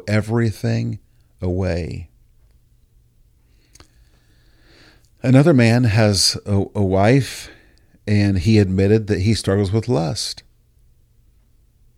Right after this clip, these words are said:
The problem they were having is she was now focusing on whether or not he was lusting. When she looked at him, he'd come home from work, she would say,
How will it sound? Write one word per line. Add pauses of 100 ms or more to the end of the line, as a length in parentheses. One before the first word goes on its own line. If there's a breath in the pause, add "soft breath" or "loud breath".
(680 soft breath)
The
problem
they
were
having (100)
is
she
was
now
focusing (760 soft breath)
on
whether
or
not
he
was
lusting. (220 soft breath)
When
she
looked
at
him, (200 soft breath)
he'd
come
home
from
work, (180 soft breath)
she
would
say,